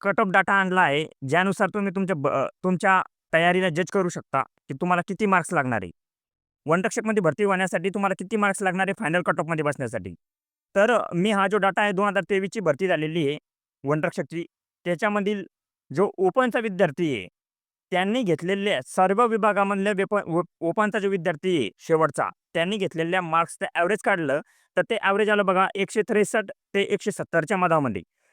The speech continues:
तसं ते एकशे पासष्ट आलं, परंतु एकशे सत्तर, एकशे त्रेसष्ट ते एकशे सत्तरच्या मधामध्येच सर्व विद्यार्थी आहे, जे शेवटचा विद्यार्थी आहे, प-, प्रत्येक फायनल कट ऑफ बनला. तर बाकीच्या कास्टचा कट ऑफ सांगण्याची तुम्हाला गरज नाहीये, कारण की तुम्ही तो जज करू शकता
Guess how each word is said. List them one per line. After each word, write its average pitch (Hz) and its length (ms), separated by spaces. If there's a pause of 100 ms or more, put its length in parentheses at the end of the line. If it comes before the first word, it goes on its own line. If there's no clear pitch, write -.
(120)
तसं 190 200
ते 214 60
एकशे 214 160
पासष्ट 208 360
आलं, 180 220
परंतु 185 300
एकशे 202 180
सत्तर, - 360
एकशे 180 240
त्रेसष्ट 196 420
ते 208 40
एकशे 196 180
सत्तरच्या 156 420
मधामध्येच 180 540
सर्व 151 320 (280)
विद्यार्थी 147 540
आहे, 127 80 (120)
जे 147 100
शेवटचा 147 400
विद्यार्थी 143 520
आहे, 117 80 (360)
प-, 135 340 (120)
प्रत्येक 156 360
फायनल 131 260
कट 139 160
ऑफ 135 100
बनला. 131 340 (560)
तर 202 140
बाकीच्या 214 300
कास्टचा 202 540 (960)
कट 170 140
ऑफ 202 140
सांगण्याची 160 340
तुम्हाला 175 280
गरज 156 240
नाहीये, 151 300 (320)
कारण 156 200
की 170 60
तुम्ही 190 280
तो 185 380
जज 151 220
करू 185 160
शकता 147 380